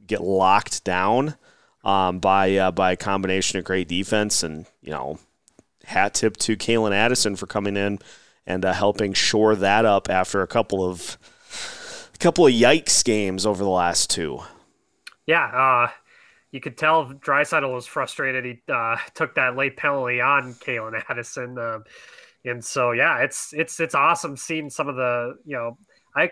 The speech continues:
Speaker 2: considered, you know, McDavid and Draisaitl one, one, two in the league as for, for the top players in this,
Speaker 1: Mm-hmm.
Speaker 2: in this entire league. And, uh, yeah, they, the Grief line, uh, was just dominant against Draisaitl's line. They really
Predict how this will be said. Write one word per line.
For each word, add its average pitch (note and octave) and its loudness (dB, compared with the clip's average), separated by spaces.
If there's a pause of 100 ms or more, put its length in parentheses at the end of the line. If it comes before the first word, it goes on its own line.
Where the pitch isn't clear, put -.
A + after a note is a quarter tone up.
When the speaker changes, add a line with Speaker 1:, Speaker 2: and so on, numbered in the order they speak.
(120)
Speaker 2:
considered, C3+ -6
you C3+ -6
know, A#2 -6
McDavid A#2 -8
and A2 -18
Draisaitl D3 -8
one, B2 -8
one, B2+ -6
two - -10
in A#2 -8
the A2 -12
league A2+ -12
as A#2 -10
for, C#3+ -12
for D3 -12
the C#3 -18
top A#2+ -12
players B2 -6
in A2+ -4
this, F#2 -8
Speaker 1:
Mm-hmm. - -16
Speaker 2:
in C#3+ -6
this D3+ -4
entire D#3 2
league. D3+ 2
And, A#2+ 0
uh, A#2 0 (100)
yeah, C3 2
they, C3 -4
the C#3 -4
Grief D#3+ -2 (160)
line, B2 -2 (100)
uh, A#2+ -2 (400)
was C3 -8
just - -6
dominant B2+ 0
against A#2 -8
Draisaitl's C3 -6
line. A#2 -8
They C3 0
really B2+ -2